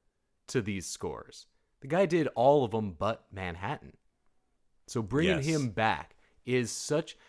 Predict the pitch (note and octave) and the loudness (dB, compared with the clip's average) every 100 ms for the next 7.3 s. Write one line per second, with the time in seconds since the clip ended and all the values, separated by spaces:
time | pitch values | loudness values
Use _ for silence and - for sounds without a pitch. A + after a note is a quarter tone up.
0 | _ F3 C4+ C#4 F#3 D#3+ D#3 B2 - A2+ | _ 0 2 2 0 0 0 -2 -4 -6
1 | G#2 - C3+ D3+ - A#3 G2 F2+ - G#2 | -6 -2 -2 -2 -2 -2 -4 -8 -14 -12
2 | G3 - F2+ B1+ - C#3+ - - - - | -10 -12 -12 -14 -12 -12 -12 -18 -20 -20
3 | _ - C#3 A#2+ - _ _ _ - - | _ -12 -8 -8 -12 _ _ _ -20 -12
4 | A#3 - G3 B2+ D#2+ A2 - C3+ C3 B2+ | -10 -4 -2 0 0 2 4 8 8 8
5 | D#3 B2 C#3 A2 A#2 G#2 D#3+ D3+ D3 D#3 | 6 8 8 6 4 4 8 10 8 6
6 | G2 F#3+ G2 C3+ F2+ F2+ G2 F2+ F2 E2+ | 4 2 0 -2 -2 -2 -4 -6 -6 -2
7 | F2+ - - | -2 -4 -14